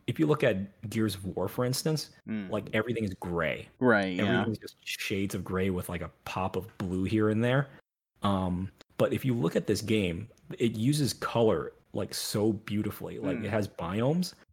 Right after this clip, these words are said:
Speaker 1: that you go to. So the map is, like, comprised of, like, different areas where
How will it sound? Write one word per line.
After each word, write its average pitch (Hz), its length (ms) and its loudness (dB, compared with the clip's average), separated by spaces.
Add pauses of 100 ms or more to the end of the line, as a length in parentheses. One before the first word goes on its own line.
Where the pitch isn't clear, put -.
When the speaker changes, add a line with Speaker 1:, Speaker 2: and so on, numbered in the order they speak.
(120)
Speaker 1:
that 107 100 4
you 98 120 4
go 92 180 -2
to. 156 320 0 (240)
So 104 240 2
the 101 80 -2
map 101 240 0
is, 101 120 -2
like, 95 140 0
comprised 95 480 -2
of, 95 80 -4
like, 90 180 -4
different 107 300 -2
areas 98 520 0
where 85 400 -2